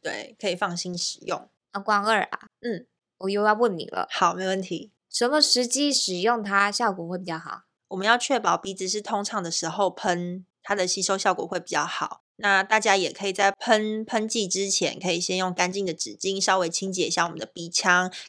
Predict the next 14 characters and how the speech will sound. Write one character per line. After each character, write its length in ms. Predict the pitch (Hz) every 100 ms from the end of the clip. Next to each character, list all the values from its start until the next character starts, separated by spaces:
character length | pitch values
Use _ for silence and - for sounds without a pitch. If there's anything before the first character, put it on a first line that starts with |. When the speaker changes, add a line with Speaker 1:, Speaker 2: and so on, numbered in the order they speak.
| -
Speaker 1:
可 80 | 190
以 180 | 170
去， 300 | 165 - 190
去 240 | 185 247 208
除 180 | 180 175
一 120 | 180
些 280 | - 180 175
鼻 320 | 175 180 180
垢 220 | 233 208
啊， 260 | 180 170 185
或 160 | 208
者 80 | 156
是 160 | 175 185
黏 280 | 175 156